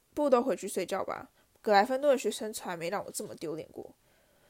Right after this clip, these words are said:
扣掉了整整一百五十分，这使得格莱芬多迅速滑落到最后一名。短短一个晚上，他们就完全毁掉了格莱芬多赢得学院杯冠军的所有机会。哈利感到他的胃似乎空了一个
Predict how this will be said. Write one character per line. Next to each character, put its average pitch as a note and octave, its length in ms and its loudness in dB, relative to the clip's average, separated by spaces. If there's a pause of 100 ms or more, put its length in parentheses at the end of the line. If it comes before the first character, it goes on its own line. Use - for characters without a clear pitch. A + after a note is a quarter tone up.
(140)
扣 A#3+ 180 2
掉 A3+ 180 6
了 F3+ 100 4
整 F#3 220 -6
整 A3 200 -2
一 A3+ 120 -6
百 F3+ 180 2
五 F3+ 140 -2
十 - 160 -10
分， G3+ 380 -8
这 C#4 120 2
使 C#4 200 0
得 C#4+ 120 4
格 - 180 -2
莱 F#2+ 120 0
芬 G3+ 180 -6
多 G#3+ 140 -2
迅 A#3 240 -6
速 G#3 160 -2
滑 - 200 -8
落 F3 140 -4
到 D#3 160 -4
最 - 180 -8
后 F3+ 180 -6
一 A2 60 -8
名。 - 140 -20 (360)
短 G#3+ 140 2
短 C4 180 4
一 F#3+ 40 -6
个 F#3+ 140 0
晚 C#3+ 160 -2
上， - 260 -10 (200)
他 - 120 -10
们 G#3+ 120 -6
就 G#3 120 2
完 D3+ 200 -2
全 G#3 160 -6
毁 B3 160 -6
掉 F#3+ 180 -2
了 A#2+ 100 -4
格 - 120 -8
莱 - 120 -6
芬 G#3 200 -10
多 A3+ 160 2
赢 F3 180 -12
得 D#3+ 140 -6
学 G3+ 180 -10
院 G3 160 -8
杯 F#3 180 -4
冠 F3+ 220 -6
军 F#3+ 160 -12
的 F#3+ 100 -8
所 - 220 -8
有 A3+ 160 -2
机 - 220 -16
会。 - 200 -10 (640)
哈 D#4+ 140 4
利 F#4 120 6
感 F#3 160 2
到 G#3 140 2
他 B3+ 100 -4
的 G3+ 120 2
胃 G3+ 300 2
似 A3 260 -6
乎 G#3+ 180 -4
空 G#3 240 -10
了 G3 140 -8
一 - 80 -14
个 - 140 -14